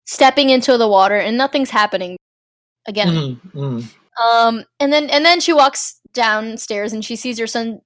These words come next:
Speaker 1: scraping everything off with a knife. And she's like,
Speaker 2: And I
Speaker 1: "What
Speaker 2: wanna
Speaker 1: are you
Speaker 2: point out there's no
Speaker 1: doing?"
Speaker 2: scratch marks on the, on the mirrors, anyway.
Speaker 1: Oh, yeah,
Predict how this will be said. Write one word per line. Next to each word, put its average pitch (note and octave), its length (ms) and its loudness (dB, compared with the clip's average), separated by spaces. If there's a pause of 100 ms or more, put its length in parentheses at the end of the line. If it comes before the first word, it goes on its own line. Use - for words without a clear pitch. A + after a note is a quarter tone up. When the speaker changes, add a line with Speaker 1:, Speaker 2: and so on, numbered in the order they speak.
Speaker 1:
scraping E4+ 560 0
everything C4 320 -2
off G3 120 -2
with G#3 120 -14
a G#3 40 -8
knife. F#3 360 -10 (580)
And B3 100 -10
she's D4 140 -6
like, F4 160 -2
Speaker 2:
And E4 80 2
I F#3+ 100 6
Speaker 1:
"What G#3+ 60 6
Speaker 2:
wanna A#3 120 4
Speaker 1:
are G3 40 2
you F#3+ 60 -2
Speaker 2:
point G#3 180 4
out F#3+ 120 2
there's F3 140 -4
no F#3 100 2
Speaker 1:
doing?" - 80 -2
Speaker 2:
scratch D#3+ 280 0
marks C#3 280 -2
on B2+ 180 -4
the, G#2 260 -2
on A2+ 80 -8
the A2+ 60 -6
mirrors, G#2 400 -4
anyway. G#2+ 300 -8
Speaker 1:
Oh, E4+ 160 8
yeah, C#4 340 6